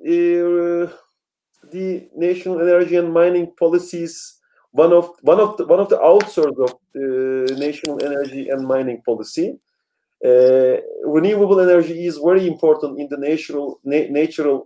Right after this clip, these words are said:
uh, energy and mining policy of Turkey, as you see. Uh, Turkey achieved approximately one gigawatts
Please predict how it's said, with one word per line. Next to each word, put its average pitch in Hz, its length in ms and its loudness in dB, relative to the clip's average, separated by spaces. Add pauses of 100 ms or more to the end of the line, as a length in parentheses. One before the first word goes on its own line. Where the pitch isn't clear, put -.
(120)
uh, 120 220 0 (240)
energy 143 480 2
and 139 140 -4
mining 139 320 0
policy 135 340 -4
of 117 220 0
Turkey, 139 420 0
as 120 220 -2
you 113 140 -6
see. 117 360 -6 (800)
Uh, 131 100 2
Turkey 180 460 2
achieved 202 500 -2 (140)
approximately 180 1200 0
one 175 220 4
gigawatts 165 880 2